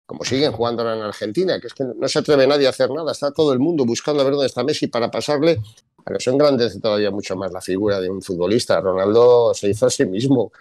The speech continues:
a puro huevo, y Mbappé también se va a hacer a sí mismo a puro huevo. Pero a lo mejor esa también es una de las razones al hilo de lo que estábamos comentando antes, para que Mbappé se anime en su día a fichar por el Madrid,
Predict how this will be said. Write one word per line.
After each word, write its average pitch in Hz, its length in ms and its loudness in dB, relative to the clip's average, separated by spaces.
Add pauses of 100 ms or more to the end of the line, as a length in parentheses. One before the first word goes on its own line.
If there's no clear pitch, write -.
(200)
a - 100 -16
puro 127 240 2
huevo, 123 400 4 (420)
y 120 340 -2
Mbappé 110 300 -6
también 123 280 -6
se 139 100 -6
va 127 80 0
a 131 40 -6
hacer 139 180 -6
a 127 40 -2
sí 123 140 -8
mismo 113 260 -6
a 101 80 -6
puro 101 220 -4
huevo. 135 380 4 (460)
Pero 73 420 -2 (180)
a 95 120 -4
lo 92 80 -2
mejor 104 340 0
esa 131 220 2
también 117 340 0
es 104 120 -4
una 110 180 -2
de 104 60 0
las 95 160 -4
razones 98 480 -2
al 87 160 -2
hilo 107 260 -2
de 90 60 -4
lo 85 100 -6
que - 100 -10
estábamos 98 420 -6
comentando 95 580 -2
antes, 101 480 -2 (640)
para 87 220 -4
que 90 120 2
Mbappé 92 320 2
se 110 140 2
anime 110 240 4
en 110 60 4
su 104 140 0
día 98 140 2
a 101 40 0
fichar 101 340 -2
por 101 120 2
el 95 120 2
Madrid, 101 320 0